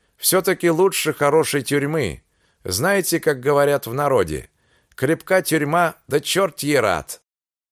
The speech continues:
Копарин палочкой чертил на песке какие-то фигуры, после долгого молчания сказал: "Не обязательно сдаваться, но надо искать какие-то новые формы борьбы с большевиками.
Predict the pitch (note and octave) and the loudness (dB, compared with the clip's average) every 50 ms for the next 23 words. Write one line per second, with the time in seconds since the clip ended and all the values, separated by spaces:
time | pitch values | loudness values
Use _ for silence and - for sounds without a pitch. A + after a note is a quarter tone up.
0 | _ _ _ - A#2+ A#2 - - E3+ F3+ F3 E3+ D#3+ D3+ C3 - D3+ D#3 D#3+ D#3+ | _ _ _ -4 -2 -2 0 2 2 4 4 2 0 -2 -4 -2 -2 0 2 2
1 | D#3 - - - - D3 C#3 - - - C3+ A#2 A2 - D#3+ D#3+ C#3+ C3+ C3 A#2 | 0 0 -2 -4 -4 -4 -4 -2 -2 -2 -2 -2 -2 -2 -2 -2 0 -2 -4 -6
2 | - B2+ A2+ - - - D#3+ D#3 C#3+ - - B2+ A#2 - C#3 C#3 C3+ B2 - B2 | -4 -4 -4 -4 -4 -2 -2 -4 -2 -2 -2 -4 -4 -2 -4 -4 -4 -4 -4 -6
3 | G#2+ - - A#2 F#2+ G2+ C#3+ E3+ F3 E3 D#3 D3+ D3+ - _ _ _ _ _ _ | -6 -6 -6 -8 -6 -2 0 0 0 0 -2 -4 -6 -10 _ _ _ _ _ _
4 | _ _ _ _ _ - D3 - - B2+ B2+ A2+ A2+ D3 D3+ C#3+ B2+ B2+ C3 B2 | _ _ _ _ _ -4 -2 -2 -2 -4 -4 0 2 2 2 4 2 2 2 2
5 | C3 A#2+ A#2+ A#2 A2+ G2+ - - D3+ D3+ D3 C#3+ C3+ C3 A#2 - - B2+ A#2+ G2 | 2 0 0 -2 -4 -4 -4 -2 -2 -2 -2 -2 -4 -4 -4 -4 -4 -2 -2 -2
6 | F2+ E2+ D#2 C2+ - - _ _ _ _ _ _ _ _ _ _ _ - F#2+ A#2 | -2 -4 -4 -6 -8 -14 _ _ _ _ _ _ _ _ _ _ _ -8 -4 -2
7 | C3 B2+ C#3+ C3 A2+ D#3+ E3+ D#3+ - D#3 D3+ D3 D3 C3 A2 A#2+ D3 C#3+ D3+ E3+ | -2 0 0 0 2 0 0 0 -2 -2 -2 -2 -4 -4 -2 -2 -2 0 0 0
8 | E3 D3 - - - - D2+ C#2 - - _ _ _ _ _ _ _ - - G#2+ | 0 0 -2 -2 -4 -4 -6 -10 -14 -18 _ _ _ _ _ _ _ -10 -6 -4
9 | A#2+ D3 E3 D#3+ D3+ D3+ C#3 - - - E3 E3+ D#3+ - - - C3 B2+ - - | 0 0 0 2 2 0 0 0 -2 0 0 0 0 -2 -4 -4 -4 -4 -2 -2
10 | D#3 D#3 D3+ - C#3+ C3+ C#3 D#3 E3 C#3+ D#3 D3+ C3 - - D#3+ E3+ D#3+ D#3+ D3 | -2 -2 -2 -2 -2 0 2 0 2 2 2 0 0 2 4 4 4 4 4 0
11 | D3+ C3+ B2 C#3 C3+ C3+ B2+ D3 E3+ D#3+ B2 A2 A#2+ A2+ - - - A2 G2+ G#2 | -2 0 0 0 0 0 0 0 2 2 0 0 -4 -4 -4 -4 -4 -4 -4 -4
12 | G2+ - - F2+ E2+ D#2 D2+ C2+ C2 - | -4 -4 -2 -2 -2 -2 -6 -8 -12 -16